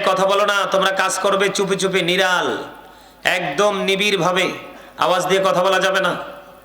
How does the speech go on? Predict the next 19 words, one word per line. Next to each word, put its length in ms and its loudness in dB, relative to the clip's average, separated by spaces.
একেবারে 600 0
জান্নাতের 500 0
বাগানটা 460 0
একবারে 260 0
শীতল 400 0
থাকতে 300 0
হবে। 280 2
আমি 440 -2
আলোচনা 380 0
করব, 360 0
সেখানে 360 -2
যাওয়ার 280 2
আগে 180 2
আপনাদেরকে 480 -2
কিছু 320 -4
কথা 260 2
আমি 180 -4
আজকে 240 -6
শোনাবো, 600 0